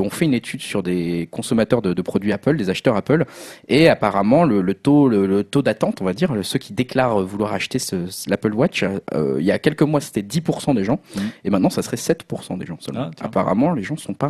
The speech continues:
Speaker 1: dans une attente énorme. Après, il faut voir, hein, parce qu'il y a souvent des
Speaker 2: Oui.
Speaker 1: gens qui disent, euh, « Oui, l'iPod, je vais pas l'acheter. » Puis en
Speaker 2: Quand
Speaker 1: fait,
Speaker 2: l'iPhone six a été annoncé, on a dit, « Oh, encore un iPhone,
Speaker 1: Ouais,
Speaker 2: ça
Speaker 1: c'est
Speaker 2: n'a
Speaker 1: ça.
Speaker 2: rien de
Speaker 1: Ça ne
Speaker 2: nouveau,
Speaker 1: va rien,
Speaker 2: et cetera. »
Speaker 1: ça ne va
Speaker 2: Et
Speaker 1: pas
Speaker 2: c'est leur
Speaker 1: marcher.
Speaker 2: meilleure vente de tous les temps,
Speaker 1: Voilà.
Speaker 2: quoi.
Speaker 1: Bon, par contre, il y a un truc qui est un peu perturbant sur, euh, l'Apple Watch, c'est la batterie.
Speaker 2: Voilà,
Speaker 1: Euh,
Speaker 2: c'est le sujet.
Speaker 1: la, il y a nine to five mac point com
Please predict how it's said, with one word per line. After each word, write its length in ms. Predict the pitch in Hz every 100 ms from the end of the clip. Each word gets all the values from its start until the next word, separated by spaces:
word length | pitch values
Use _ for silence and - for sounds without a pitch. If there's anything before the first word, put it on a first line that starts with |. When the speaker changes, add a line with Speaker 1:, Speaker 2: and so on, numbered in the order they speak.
| 147
Speaker 1:
dans 160 | 98
une 160 | 107 107
attente 240 | 104 143
énorme. 380 | 110 98 - 104 - _ _
Après, 220 | 104 -
il 20 | 151
faut 120 | 123
voir, 280 | 110 110 95
hein, 60 |
parce 140 | 87 -
qu'il 180 | 90
y 40 | 98
a 40 |
souvent 240 | - 120 131
des 60 |
Speaker 2:
Oui. 40 | 101
Speaker 1:
gens 100 | 127
qui 100 | -
disent, 220 | 107 98
euh, « 40 | - - - 95
Oui, 300 | 101 104 101
l'iPod, 320 | 87 - 101
je 60 | 92
vais 60 |
pas 80 | 82
l'acheter. » 260 | 78 - 104
Puis 100 | 95
en 20 |
Speaker 2:
Quand 160 | 113 110
Speaker 1:
fait, 180 | 107 113
Speaker 2:
l'iPhone 280 | 135 123
six 200 | - 135
a 60 | 120
été 140 | 110
annoncé, 380 | 107 101 101 135
on 80 | 117
a 80 | 101
dit, « 160 | 98 104
Oh, 260 | 101 104 92
encore 240 | 87 87
un 60 | 92
iPhone, 220 | 98 107
Speaker 1:
Ouais, 100 | 110
Speaker 2:
ça 60 | 107
Speaker 1:
c'est 40 |
Speaker 2:
n'a 80 | 87
Speaker 1:
ça. 60 | 98
Speaker 2:
rien 80 |
de 40 | 95
Speaker 1:
Ça 120 | 117
ne 60 | 139
Speaker 2:
nouveau, 100 | 131
Speaker 1:
va 60 |
rien, 80 | 120
Speaker 2:
et 20 | 120
cetera. » 180 | 113 147
Speaker 1:
ça 80 | 107
ne 60 |
va 60 | 107
Speaker 2:
Et 40 |
Speaker 1:
pas 80 | 104
Speaker 2:
c'est 60 | 107
leur 60 |
Speaker 1:
marcher. 140 | 107 113
Speaker 2:
meilleure 180 | 110 104
vente 160 | 117
de 60 | 95
tous 100 | 98
les 80 | 101
temps, 100 | 92
Speaker 1:
Voilà. 300 | 92 80 69
Speaker 2:
quoi. 80 | - - -
Speaker 1:
Bon, 100 | 113
par 140 | 123
contre, 160 | - 185
il 40 |
y 20 | 131
a 20 |
un 40 |
truc 180 | - 156
qui 80 | 131
est 20 |
un 60 | 113
peu 260 | 135 127
perturbant 520 | 120 131 - 113 123 131
sur, 260 | - 101
euh, 160 | 90 87
l'Apple 240 | 92 95
Watch, 280 | 98 127 -
c'est 140 | -
la 100 | 90
batterie. 440 | 90 90 - 127 110
Speaker 2:
Voilà, 220 | 85 80
Speaker 1:
Euh, 180 | 78 80
Speaker 2:
c'est 120 | 78
le 60 | 76
sujet. 240 | 78 78
Speaker 1:
la, 220 | 95 90
il 100 | 76
y 100 | 85
a 40 | 98
nine 320 | 110 143 143
to 300 | - 123 120
five 400 | - 127 117 104
mac 260 | 113 - -
point 140 | 98
com 280 | - 143